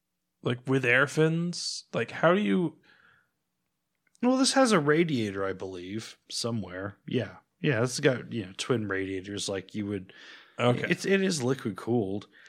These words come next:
Speaker 2: but, mm, yeah, I mean, but yeah, the, so, so it's a disaster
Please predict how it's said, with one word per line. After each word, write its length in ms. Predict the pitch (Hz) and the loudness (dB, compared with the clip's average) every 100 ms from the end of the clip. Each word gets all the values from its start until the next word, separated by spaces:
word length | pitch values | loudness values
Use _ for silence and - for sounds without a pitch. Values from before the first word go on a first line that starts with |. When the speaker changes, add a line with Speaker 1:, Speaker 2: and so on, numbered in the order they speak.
| - _ _ - - | -20 _ _ -20 -2
Speaker 2:
but, 360 | 123 104 - _ _ _ _ _ _ _ _ _ _ _ | 0 0 -6 _ _ _ _ _ _ _ _ _ _ _
mm, 800 | 110 113 117 113 107 107 98 - _ _ | -12 -10 -10 -10 -10 -10 -12 -16 _ _
yeah, 340 | 165 143 139 135 | -6 -2 0 2
I 40 | |
mean, 240 | 139 135 135 | 2 0 4
but 160 | 147 | 4
yeah, 200 | 139 123 | 6 2
the, 280 | 104 123 - - - - | 4 0 0 -12 -20 0
so, 360 | - 180 156 - | 6 6 6 0
so 500 | - 170 156 151 - 165 | 2 6 6 4 0 -4
it's 180 | 160 | -2
a 60 | 160 | 0
disaster 880 | 151 160 220 247 - 156 139 123 | 0 2 4 4 6 6 6 4